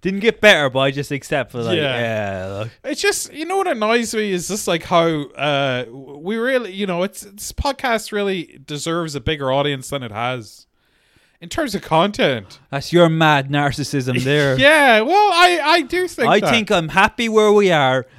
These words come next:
Speaker 1: and I hope we never get more popular. That's why I won't film it.
Speaker 2: Okay. <laughs> Well, I just would love to start earning money from it and, you know, quit my job.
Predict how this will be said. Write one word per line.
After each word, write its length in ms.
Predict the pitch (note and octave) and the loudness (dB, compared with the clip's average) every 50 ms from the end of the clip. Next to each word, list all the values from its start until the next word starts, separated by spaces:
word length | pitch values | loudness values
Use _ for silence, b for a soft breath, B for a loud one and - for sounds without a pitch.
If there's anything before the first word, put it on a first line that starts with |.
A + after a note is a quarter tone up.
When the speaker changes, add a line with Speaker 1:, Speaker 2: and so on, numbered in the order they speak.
| b | b
Speaker 1:
and 120 | C3 B2+ B2+ | -4 -4 0
I 40 | |
hope 260 | A#2+ D3 D#3+ D#3+ - D3+ | 2 2 0 0 -2 -6
we 40 | D3 | -6
never 280 | C#3+ D3 D3+ D3+ D#3 | -6 -6 -4 -4 -4
get 160 | C#3+ D#3 D3 C#3+ | -4 -2 -2 -2
more 180 | D3 C#3+ C#3+ | -2 -4 -4
popular. 460 | C3+ - D3+ C#3 C3 - - A#2+ A2 | -4 -2 -4 -4 -4 -4 -6 -6 -6
That's 160 | A#2+ - - A3+ | -6 -6 0 2
why 120 | A3+ G#3 | 2 4
I 40 | F3+ | 4
won't 180 | F3 E3+ E3+ - | 2 0 -2 -2
film 260 | - F3 G3+ A3 G3+ | -2 -2 -2 -2 -4
it. 180 | C3 - - _ _ - | -6 -8 -10 _ _ -12
Speaker 2:
Okay. 220 | D#3+ D#3 - - - | -10 -10 -10 -12 -14
<laughs> 60 | - B B B B B B B B B B B B B B B B B F#3+ G3 F#3+ F3+ B _ | -16 B B B B B B B B B B B B B B B B B -20 -18 -18 -20 B _
Well, 200 | A#3 B3+ B3+ A3 | -2 0 0 2
I 160 | - G#3 B3 | 4 4 4
just 240 | B3 - D#4 - - | 4 4 2 0 2
would 140 | C4+ B3+ G#3+ | 0 0 0
love 180 | A3+ A#3 A#3+ A3 | 0 0 0 -2
to 80 | G#3 G3+ | -2 -6
start 300 | - - A3+ A3 A3 - - | -2 0 0 0 0 0 0
earning 340 | F3 G3 G3 F3+ F#3 E3+ D#3 | 0 0 0 0 -2 -4 -2
money 360 | D3+ D#3 E3 F#3 G3+ A3 G#3+ | 0 0 0 0 0 -2 -2
from 340 | - - - G#3 G3 F#3+ F3 | -4 -4 -2 -2 -2 -2 -2
it 140 | E3 D3+ C#3 | -4 -4 -4
and, 260 | C#3 C3+ C3+ C3 B2 | -4 -6 -8 -8 -8
you 100 | C#3 C#3+ | -6 -4
know, 300 | C#3 B2 A#2+ A#2 G#2+ - _ _ _ _ | -4 -2 -4 -4 -4 -8 _ _ _ _
quit 260 | - - E3+ - _ | -12 -12 -12 -10 _
my 120 | D3 C3 B2 | -8 -8 -8
job. 460 | - - A#2+ C3+ D3 D#3 C#3+ A2 | -6 -6 -4 -4 -4 -6 -8 -10